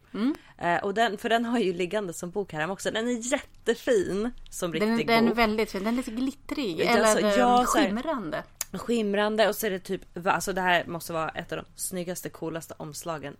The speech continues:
Speaker 2: ever. Eh, det är en
Speaker 1: Mhm.
Speaker 2: jättefin illustration på, av henne, eller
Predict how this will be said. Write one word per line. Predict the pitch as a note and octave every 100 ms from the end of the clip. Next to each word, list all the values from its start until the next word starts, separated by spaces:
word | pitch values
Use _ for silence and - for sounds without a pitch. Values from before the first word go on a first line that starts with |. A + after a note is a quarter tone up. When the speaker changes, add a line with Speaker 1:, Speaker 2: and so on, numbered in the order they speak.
| _
Speaker 2:
ever. | - C4+ G#3+ A3 A3 - - - -
Eh, | E3 B2
det |
är | F3+
en |
Speaker 1:
Mhm. | D#3+ G3
Speaker 2:
jättefin | G3 - B3 E3+
illustration | D3+ C#3+ - D#3+ D#3+ C#3+ - -
på, | D#3 D3+ -
av | - E3+ D3+
henne, | D#3 C#3+ C#3 D#3+ -
eller | - D3 -